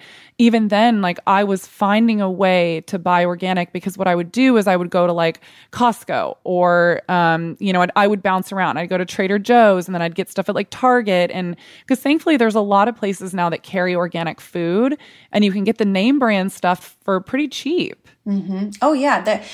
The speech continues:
Speaker 2: that's a gr-, I mean, that's the, I think the beauty in all of this is that there are so many options now for cheaper organic, for gluten-free options, for different types of flour to cook with. I mean, you can bake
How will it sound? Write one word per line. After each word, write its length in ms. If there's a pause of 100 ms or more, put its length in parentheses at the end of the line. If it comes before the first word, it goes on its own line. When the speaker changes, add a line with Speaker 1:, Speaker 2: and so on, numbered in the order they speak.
(120)
Speaker 2:
that's 220
a 80
gr-, 160
I 40
mean, 120
that's 240
the, 200
I 100
think 240
the 80
beauty 380
in 80
all 200
of 80
this 240
is 120
that 300 (320)
there 140
are 80
so 480
many 320
options 680
now 320
for 380
cheaper 580
organic, 720 (320)
for 800
gluten-free 680
options, 840
for 200
different 380
types 280
of 140
flour 540
to 140
cook 340
with. 320
I 60
mean, 340 (640)
you 300
can 340
bake 460